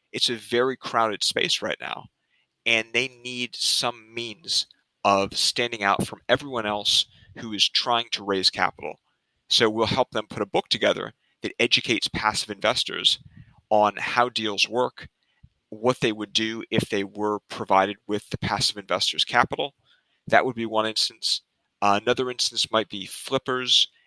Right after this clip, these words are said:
and wholesalers who are trying to stand out, but are also trying to educate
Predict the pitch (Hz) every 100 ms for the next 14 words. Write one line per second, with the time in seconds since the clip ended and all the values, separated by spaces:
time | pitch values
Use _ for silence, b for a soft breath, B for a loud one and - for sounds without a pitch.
0 | - 104 107 160 - 107 90 90 - -
1 | - _ _ - - 127 113 - 113 -
2 | 117 113 - 120 107 101 - _ - -
3 | 123 117 120 131 - _ - 127 120 151
4 | - 135 110 - - 117 110 98 - 117
5 | - - 110 92 -